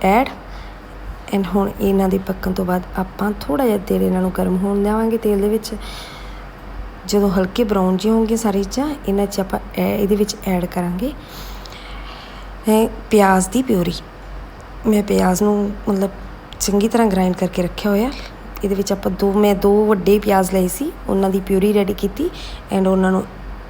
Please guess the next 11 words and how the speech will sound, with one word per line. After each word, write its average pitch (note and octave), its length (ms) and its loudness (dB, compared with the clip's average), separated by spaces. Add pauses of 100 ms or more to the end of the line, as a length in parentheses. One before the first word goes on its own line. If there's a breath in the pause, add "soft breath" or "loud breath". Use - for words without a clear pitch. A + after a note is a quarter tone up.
ਉਹ G#3 120 4
ਐਡ F3 160 2
ਕੀਤੀ E3+ 320 -6
ਇਹਦੇ F3 120 -4
ਵਿੱਚ। - 280 -8 (840 loud breath)
ਹੁਣ G3 80 2
ਆਪਾਂ F#3+ 220 0 (160)
ਪਿਆਜ਼ F3+ 360 2
ਨੂੰ G#3 100 2
ਭੁੰਨਣ G3 320 0
ਦੇਵਾਂਗੇ। G#3 440 0